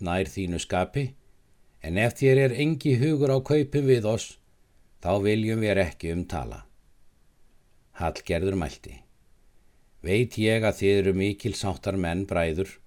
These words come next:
og veit ég að ég mun nú miklu betur gefin en fyrr,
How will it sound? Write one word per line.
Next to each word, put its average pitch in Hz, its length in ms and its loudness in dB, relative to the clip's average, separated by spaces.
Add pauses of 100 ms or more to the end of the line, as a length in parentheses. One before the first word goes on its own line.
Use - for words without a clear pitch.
(500)
og 82 160 -8
veit 123 380 2
ég 107 260 2 (300)
að 71 240 -8
ég 104 180 2
mun 107 220 -2
nú 95 100 -2
miklu 131 380 -2
betur 110 500 -2
gefin 87 400 0
en 95 160 -4
fyrr, - 300 -2